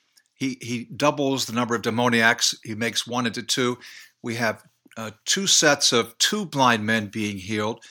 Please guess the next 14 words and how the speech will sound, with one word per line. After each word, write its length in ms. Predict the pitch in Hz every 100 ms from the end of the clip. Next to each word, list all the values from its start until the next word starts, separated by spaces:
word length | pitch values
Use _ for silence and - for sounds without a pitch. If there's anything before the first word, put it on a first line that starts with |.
| - - -
and 160 | 120
we 80 | 123
have 240 | 113 120 - -
two 180 | - 196
servants 720 | - 127 113 107 107 - - - -
identifying 560 | 117 120 113 117 107 104
Jesus. 360 | 104 104 92 101
That's 180 | 147
something 380 | - 180 - 139
Matthew 300 | 127 127 127
did, 180 | 113 120
I 40 |
think, 280 | 117 156 135
because 420 | 127 - 117 107